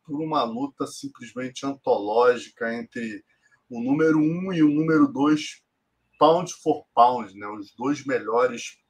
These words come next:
lutadores peso a peso do mundo, disputando aí o cinturão dos leves. Makhachev, após vencer o Charles, recebeu aí o Volkanovski, que é o campeão dominante dos penas. A gente já fala dessa luta, que é a principal. Vamos começar pelas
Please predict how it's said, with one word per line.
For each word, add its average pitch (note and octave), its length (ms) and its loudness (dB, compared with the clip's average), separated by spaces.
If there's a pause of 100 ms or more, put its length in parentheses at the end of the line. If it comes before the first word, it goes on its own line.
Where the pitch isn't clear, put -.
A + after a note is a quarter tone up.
(220)
lutadores - 760 -4
peso C3+ 260 2
a A2+ 60 2
peso A#2+ 400 -10
do G2+ 120 -12
mundo, C3+ 480 -4 (540)
disputando - 680 -2
aí B2+ 60 4
o B2+ 60 -4
cinturão B2+ 440 -4
dos C3 220 -6
leves. B2+ 480 6
Makhachev, A#2+ 640 2
após A#2 320 4
vencer A#2+ 360 -6
o B2 60 -8
Charles, C3+ 560 4
recebeu A#2+ 800 0
aí A2+ 120 -2
o A2+ 120 -8
Volkanovski, A2+ 920 -2
que - 60 -6
é A2+ 60 0
o - 40 -8
campeão A2+ 380 -8
dominante A2 580 -10
dos D3+ 180 -8
penas. C3+ 420 -2 (480)
A A#2+ 60 -4
gente C3 220 -6
já C3+ 100 4
fala C#3 340 8
dessa B2 280 2
luta, - 400 -2
que - 80 -2
é - 20 2
a - 40 0
principal. C3 600 4 (380)
Vamos B2+ 160 -6
começar C#3+ 440 6
pelas C#3+ 680 2